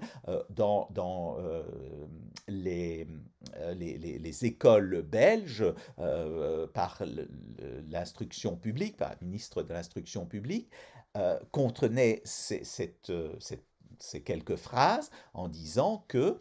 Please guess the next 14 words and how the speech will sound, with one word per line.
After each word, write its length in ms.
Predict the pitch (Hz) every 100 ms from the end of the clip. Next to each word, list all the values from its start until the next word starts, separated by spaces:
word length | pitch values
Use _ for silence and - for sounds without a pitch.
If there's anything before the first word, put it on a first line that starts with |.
| - -
euh, 100 | 87
donc 200 | 78 90
dans 160 | 85 82
ces 260 | - 90
établissements, 760 | 90 87 78 85 - 120 208 -
je 140 | -
cite, « 280 | 120 208 -
Toute 260 | - 208 -
l'éducation 920 | 139 120 113 - 98 - - 170 226 - - _ -
doit 440 | 87 120 170 151 -
être, 720 | 165 208 220 - - - 349 _ -
et 80 |
donc 240 | 76 78 - _ _ _ _ _ _ -
imprégnée 1200 | 220 233 214 - - - 143 127 120 131 160 -